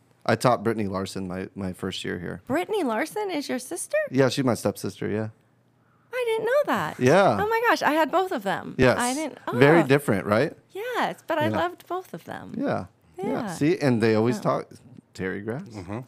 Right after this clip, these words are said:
Speaker 3: Miss
Speaker 2: I,
Speaker 3: Grass.
Speaker 2: you know, I do bribe them to say good things, so we
Speaker 1: With what?
Speaker 2: Like shells or
Speaker 1: <laughs>
Speaker 2: yeah.
Speaker 1: I'll give you the
Speaker 3: Nautilus
Speaker 1: shell.
Speaker 3: shells,
Speaker 2: <laughs>
Speaker 3: yeah.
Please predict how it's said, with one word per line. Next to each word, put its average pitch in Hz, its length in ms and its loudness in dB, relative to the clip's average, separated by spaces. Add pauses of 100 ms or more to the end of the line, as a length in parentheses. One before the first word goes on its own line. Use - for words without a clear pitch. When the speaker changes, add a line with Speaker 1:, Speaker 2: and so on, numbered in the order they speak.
Speaker 3:
Miss 294 140 -4
Speaker 2:
I, - 160 0
Speaker 3:
Grass. 262 100 -2
Speaker 2:
you 311 80 -4
know, 277 80 -2
I 262 120 -2
do 269 160 -6
bribe 190 480 -2
them 151 240 -10
to 180 80 -10
say 190 260 -8
good - 280 -14
things, 156 400 -12
so 139 320 -12 (260)
we - 80 -4
Speaker 1:
With 143 160 0
what? 190 260 4 (400)
Speaker 2:
Like 233 280 -8
shells 180 640 -6
or 165 220 -10
Speaker 1:
<laughs> - 200 -2
Speaker 2:
yeah. 208 640 4 (500)
Speaker 1:
I'll 120 100 4
give 120 200 2
you 131 80 6
the 110 120 6
Speaker 3:
Nautilus 113 280 6
Speaker 1:
shell. 127 140 8
Speaker 3:
shells, - 500 8
Speaker 2:
<laughs> - 0 -
Speaker 3:
yeah. 131 200 4